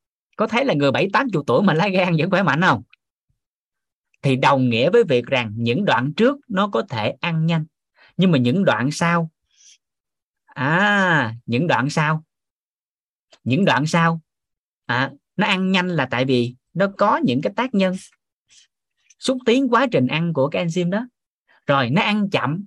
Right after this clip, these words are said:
thì nó cũng có những nguyên nhân làm cho nó ăn chậm. Ví dụ trong giai đoạn này, cái người này bắt đầu sao? Biết yêu thương con người. À, trân trọng biết ơn ở tình, bao dung ở tánh,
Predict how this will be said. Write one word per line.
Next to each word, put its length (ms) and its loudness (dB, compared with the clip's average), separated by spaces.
thì 200 -2
nó 160 0
cũng 180 0
có 80 0
những 280 0
nguyên 240 2
nhân 260 2
làm 340 -4
cho 120 -2
nó 100 -2
ăn 180 -4
chậm. 240 -6
Ví 120 2
dụ 240 2
trong 200 -2
giai 120 2
đoạn 200 -2
này, 220 -2
cái 120 0
người 160 4
này 120 2
bắt 180 -2
đầu 200 -2
sao? 300 -2
Biết 220 0
yêu 200 0
thương 260 2
con 180 0
người. 340 2
À, 340 0
trân 200 2
trọng 200 0
biết 180 0
ơn 180 2
ở 180 0
tình, 380 0
bao 280 2
dung 260 0
ở 160 -2
tánh, 200 -2